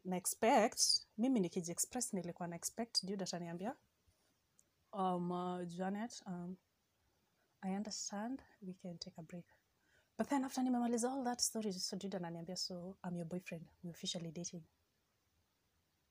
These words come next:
I'm like, "Oh." <laughs> I'm like, "Okay, fine, we're dating." So then the next day, he said something to me that, okay, it was, we, we were on a gig.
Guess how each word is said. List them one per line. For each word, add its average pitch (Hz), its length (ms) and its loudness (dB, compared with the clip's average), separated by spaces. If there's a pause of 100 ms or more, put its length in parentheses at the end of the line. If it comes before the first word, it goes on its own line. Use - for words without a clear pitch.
(220)
I'm 180 100 -12
like, 170 100 -14 (300)
"Oh." 185 60 -10 (400)
<laughs> 381 280 2 (1700)
I'm 196 80 -4
like, 185 200 -6
"Okay, 262 220 -8
fine, 175 340 -8 (160)
we're 165 100 -10
dating." 185 320 -8 (880)
So 214 140 -6
then 190 160 -2
the 170 100 -8
next 175 440 -6
day, 180 300 0 (1300)
he 202 180 -8
said 208 320 -6
something 180 440 -6
to - 120 -8
me 175 140 -4
that, - 380 -12 (1600)
okay, 214 220 0
it 202 160 -2
was, 202 280 0 (800)
we, 214 360 2
we 202 420 0
were 190 320 2
on 180 140 0
a 175 60 0
gig. 175 360 -6